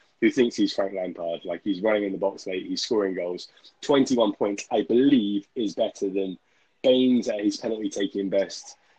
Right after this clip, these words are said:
It's better than Alonso at his monkey rush left back best. I, I cannot remember a defender doing that before. So, um, obviously, that would be the pick of the week,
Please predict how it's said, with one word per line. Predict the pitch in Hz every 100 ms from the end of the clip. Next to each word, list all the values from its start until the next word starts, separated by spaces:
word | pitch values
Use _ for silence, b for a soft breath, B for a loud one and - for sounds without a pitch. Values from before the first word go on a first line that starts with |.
| -
It's | -
better | - 120
than | 110
Alonso | 107 107 117 117 104 107 107
at | 101
his | 104 101 95
monkey | 104 107 101 104
rush | 101 -
left | 107 95 -
back | 95
best. | 104 101 92 - - b b
I, | 117 120 113
I | 117
cannot | - 139 131
remember | 113 110 98
a |
defender | 101 101 98
doing | 95 92
that | 87
before. | 92 90 92 82
So, | - 92 87 b b b -
um, | 101 104 -
obviously, | 135 127 127 107 113 104 92
that | 104 117
would | 107 131 107 -
be | 110 101 101
the | 101 95
pick | - 98 104
of |
the | 95
week, | 98 123